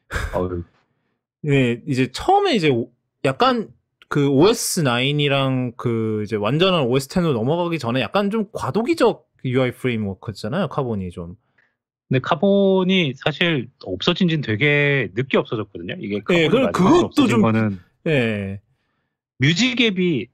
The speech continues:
Speaker 1: 사실 지금 뮤직앱인데 아이튠스가 다 카본 기반이었기 때문에
Speaker 2: 어.
Speaker 1: 아이튠스가 사라진 게 몇 년 안 되잖아요. 뮤직앱으로 <laughs> 바뀐 게.
Speaker 2: 네, 뭐 그렇죠.
Speaker 1: 그래서
Speaker 2: 네.
Speaker 1: 네, 카본이 사실 삼십이 비트의 마지막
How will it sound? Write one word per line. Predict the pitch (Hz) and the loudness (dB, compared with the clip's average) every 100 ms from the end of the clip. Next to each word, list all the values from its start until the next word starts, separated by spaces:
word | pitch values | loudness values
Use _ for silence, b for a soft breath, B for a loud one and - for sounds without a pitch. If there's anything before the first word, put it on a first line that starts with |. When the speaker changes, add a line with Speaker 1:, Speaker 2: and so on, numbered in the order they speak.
| _ | _
Speaker 1:
사실 | - 135 123 | -8 -6 -6
지금 | - 110 | -6 -6
뮤직앱인데 | 101 101 123 117 107 95 | -4 -4 -2 -2 -2 -2
아이튠스가 | 82 107 - 214 208 - - 185 185 180 170 165 | 0 0 0 2 2 0 -4 0 2 0 0 -2
다 | - | -2
카본 | 113 196 214 208 196 | -4 -4 -2 0 0
기반이었기 | 156 143 131 104 - | -2 -4 -2 -4 -6
때문에 | - 95 95 139 123 78 78 | -8 -8 -6 -6 -6 -6 -4
Speaker 2:
어. | 123 98 90 | -2 -2 -4
Speaker 1:
아이튠스가 | 90 120 131 175 160 170 147 139 151 | -4 -4 -2 -2 -2 -4 -4 0 0
사라진 | 147 170 175 160 165 160 160 160 156 156 147 | 2 2 0 -2 -2 0 0 0 0 -2 -2
게 | 135 | 0
몇 | 110 | 0
년 | 165 156 | 2 0
안 | 90 | 0
되잖아요. | 123 120 98 156 117 | 0 0 -2 -2 -4
뮤직앱으로 | 95 110 - 131 123 | -6 -6 -4 -4 -4
<laughs> | 107 | -6
바뀐 | 107 - 117 | -6 -4 -4
게. | 120 131 - | -2 -2 -2
Speaker 2:
네, | 139 | -4
뭐 | 131 117 | -4 -2
그렇죠. | 131 131 120 | -4 -4 -4
Speaker 1:
그래서 | 135 156 135 113 107 _ _ _ _ _ _ _ | -2 -2 -2 -6 -12 _ _ _ _ _ _ _
Speaker 2:
네. | - 85 | -10 -10
Speaker 1:
네, | 98 | -6
카본이 | 190 180 208 202 | -4 -2 0 0
사실 | 175 180 185 170 139 - _ | 0 -2 -2 -2 -4 -10 _
삼십이 | - 190 202 208 | -4 0 2 2
비트의 | 190 180 - 139 | 0 0 -2 0
마지막 | 92 95 120 117 | 0 0 0 0